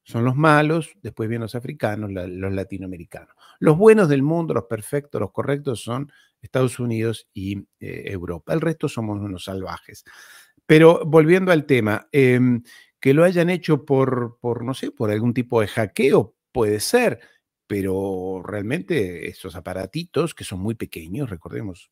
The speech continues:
medían tres, cuatro centímetros por, por cinco, una cosa muy chiquitita, más pequeño que un teléfono celular,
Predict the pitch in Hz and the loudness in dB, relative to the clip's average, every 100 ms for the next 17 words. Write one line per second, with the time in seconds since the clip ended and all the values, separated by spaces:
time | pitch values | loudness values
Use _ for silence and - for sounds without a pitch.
0 | _ 101 92 90 95 113 117 104 95 90 | _ -20 -20 -14 -6 -2 -2 -2 -6 -8
1 | _ _ _ _ _ _ - 110 110 113 | _ _ _ _ _ _ -8 -6 -6 -6
2 | 107 104 - 98 95 117 104 101 107 110 | -6 -8 -12 -12 -8 -8 -6 -8 -4 -4
3 | 104 - 95 95 98 92 - - - 202 | -4 -6 -4 -4 -4 -8 -14 -10 -4 0
4 | 160 113 107 98 147 95 87 101 98 101 | 2 0 0 0 0 -4 -8 -8 -6 -6
5 | 151 160 180 - 101 107 - 101 - 113 | -6 -6 -6 -4 -6 -6 -8 -8 -6 -4
6 | 107 90 95 98 104 101 101 98 - 110 | -4 -4 -6 -6 -6 -6 -6 -10 -8 -8
7 | 117 127 143 175 202 226 | -6 -6 -2 2 4 2